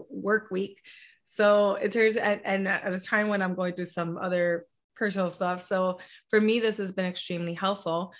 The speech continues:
For our listeners, we've mentioned a couple of websites. We mentioned Zen Rabbit, your company, Lori. We've mentioned a couple of tools. All these links are in the description of this episode. So you can go into the episode description,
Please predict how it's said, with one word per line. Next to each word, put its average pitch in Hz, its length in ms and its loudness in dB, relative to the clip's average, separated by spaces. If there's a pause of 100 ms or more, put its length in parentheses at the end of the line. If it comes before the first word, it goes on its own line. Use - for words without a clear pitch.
(340)
For 220 140 4
our 202 160 4
listeners, 202 960 0
we've 208 240 -2
mentioned 240 400 -2
a 269 60 -6
couple 180 400 -4
of 165 160 -6
websites. 196 1000 0
We 170 100 -4
mentioned 160 420 -8
Zen 156 220 -6
Rabbit, 185 640 0
your 170 180 -6
company, 175 500 -8
Lori. 165 540 -4 (380)
We've 190 140 -2
mentioned 190 500 2
a 175 60 -4
couple 185 300 -4
of 156 120 -6
tools. 214 640 2 (320)
All 247 380 4
these 269 340 -2
links 202 580 -2
are 185 180 0
in 185 120 0
the 185 80 -2
description 190 800 -4
of 180 360 -4
this 175 300 -6
episode. 170 680 -6
So - 120 -8
you 170 220 -4
can 180 160 -6
go 190 260 -2
into 214 280 -6
the 202 120 -4
episode 185 420 -6
description, 185 640 -4